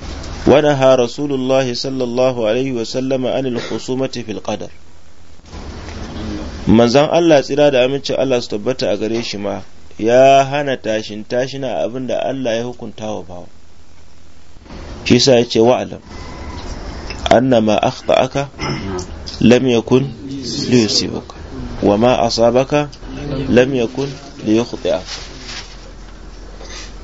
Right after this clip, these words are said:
Ka sani, kai Abdullahi dan Abbas, da duk wani musulmi na duniya da ke kan turbar da na zo da bayaninta,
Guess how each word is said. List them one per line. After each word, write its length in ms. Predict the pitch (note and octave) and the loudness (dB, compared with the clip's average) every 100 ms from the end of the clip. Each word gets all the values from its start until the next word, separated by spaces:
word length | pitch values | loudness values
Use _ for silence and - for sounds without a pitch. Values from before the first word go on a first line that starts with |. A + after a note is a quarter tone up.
| - - - - - | -16 -16 -16 -16 -6
Ka 120 | A#2 | 0
sani, 320 | - B2 G#2+ D#2+ - - - - - - - - | 4 4 4 -6 -14 -14 -14 -14 -14 -12 -12 0
kai 100 | B2+ A#2 | 4 6
Abdullahi 340 | A2 A2 A2 | 4 4 4
dan 140 | F#2+ G2+ F#2+ | 4 2 0
Abbas, 360 | F#2+ F#2 - - - - - | -4 -8 -8 -16 -18 -6 0
da 80 | |
duk 180 | G2+ C3+ - - | 2 2 0 2
wani 200 | C3+ C#3 | 4 4
musulmi 420 | B2 - G2+ G2+ G#2+ | 0 -4 -6 -2 -2
na 60 | G#2 | -2
duniya 400 | A2 A#2 G#2+ - - - - - - - - - - - - - - - - | -2 -2 -2 -6 -14 -16 -14 -14 -14 -14 -14 -14 -14 -14 -14 -14 -14 -4 4
da 100 | G#2+ | 4
ke 260 | G#2 - A2 - | 4 2 0 4
kan 240 | C3+ A#2+ | 2 2
turbar 320 | C#3 C3+ C3 A2 | 2 4 2 2
da 80 | A2 | 0
na 140 | A2 - - - - - - - | 0 -2 -6 -14 -14 -14 -12 -8
zo 240 | G2+ B2+ | 4 6
da 120 | B2+ G#2 - | 8 4 2
bayaninta, 640 | G#2 A2 A#2 G2+ - E2+ | 4 4 4 0 -6 -14